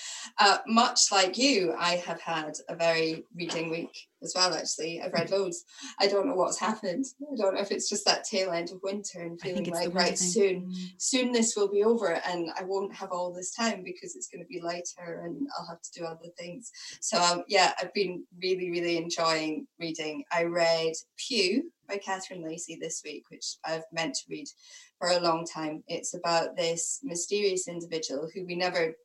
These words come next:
Speaker 1: discover, we never discover if they're male or female. It's very clever. The ambiguity in the book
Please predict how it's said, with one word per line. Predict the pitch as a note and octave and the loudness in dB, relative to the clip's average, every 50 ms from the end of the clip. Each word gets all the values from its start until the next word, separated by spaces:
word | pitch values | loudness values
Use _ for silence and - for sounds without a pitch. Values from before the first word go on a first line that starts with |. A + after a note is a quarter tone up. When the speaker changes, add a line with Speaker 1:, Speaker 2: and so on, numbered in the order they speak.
| - - - | -20 -12 -6
Speaker 1:
discover, | - - - - D#3+ D#3 D#3 D3+ | -6 -4 -2 -2 -2 -2 -2 -4
we | D#3+ - | -4 -4
never | - - C#3+ - | -6 -6 -8 -10
discover | - E3 E3 - - D3+ C3 - | -10 -10 -10 -8 -8 -8 -8 -8
if | - E3 - - | -10 -12 -12 -10
they're | D#3+ D#3 | -8 -6
male | D#3 D#3 D#3 D3+ D3+ | -4 -4 -4 -4 -6
or | D3 D3 | -8 -12
female. | - - D#3 D3+ C#3+ C#3+ D3 - - - | -12 -12 -10 -8 -8 -8 -8 -10 -10 -8
It's | - - - - | -10 -8 -2 2
very | E3+ E3+ E3+ E3+ E3 | 2 4 4 2 0
clever. | E3 - E3 D#3+ D#3 D#3 D3+ | -2 -4 -6 -6 -4 -4 -6
The | D3 D#3 | -4 -2
ambiguity | D#3+ E3 E3+ E3+ E3+ E3 E3 - E3 E3 E3 E3 D#3+ D#3+ - D3+ D#3 | -2 -2 -2 -2 -6 -6 -6 -4 -4 -4 -4 -4 -6 -6 -6 -6 -4
in | D3 - D3 | -4 -4 -4
the | C#3 | -6
book | C3+ C3+ C3 - | -8 -8 -8 -12